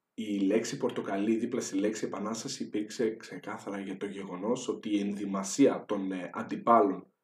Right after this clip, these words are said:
του Γιαννουκόβιτς φορούσαν πορτοκαλί ρούχα.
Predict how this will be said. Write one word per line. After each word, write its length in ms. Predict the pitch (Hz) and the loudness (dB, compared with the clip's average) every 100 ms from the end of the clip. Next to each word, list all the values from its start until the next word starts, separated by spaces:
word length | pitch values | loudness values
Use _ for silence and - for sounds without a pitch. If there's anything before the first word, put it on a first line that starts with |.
| _ _ | _ _
του 100 | - | -8
Γιαννουκόβιτς 840 | 104 104 95 98 95 135 170 - - - _ _ _ _ _ _ _ _ _ _ | -2 -2 -2 0 2 2 0 -6 -14 -20 _ _ _ _ _ _ _ _ _ _
φορούσαν 600 | - 135 135 143 143 131 127 | 4 6 8 6 4 4 2
πορτοκαλί 460 | - 123 117 117 | -2 2 6 6
ρούχα. 360 | 110 98 - | 6 2 -6